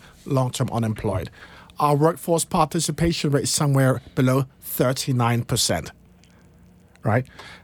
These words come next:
If you're male, a black male in this country, you are likely to be three times the national average for be-, un-, being unemployed. So who is speaking to that?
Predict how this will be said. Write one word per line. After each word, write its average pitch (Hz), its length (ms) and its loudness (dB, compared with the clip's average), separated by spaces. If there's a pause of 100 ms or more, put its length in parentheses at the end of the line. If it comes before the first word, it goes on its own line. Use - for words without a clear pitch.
(100)
If 170 200 0
you're 165 140 2
male, 170 560 2 (300)
a 160 40 -2
black 147 280 0
male 160 200 2
in 156 60 2
this 151 160 0
country, 175 520 -2
you 147 420 -2
are 147 140 4
likely 147 380 2
to 151 120 -6
be 147 160 -2
three 151 260 -2
times 160 420 -2
the 131 180 -4
national 127 380 0
average 123 380 0 (280)
for 127 400 2
be-, - 200 -8
un-, 117 320 0
being 120 140 0
unemployed. 104 560 0 (560)
So 175 420 2 (300)
who 240 100 2
is 247 140 2
speaking 202 500 0
to - 200 -2
that? - 360 -2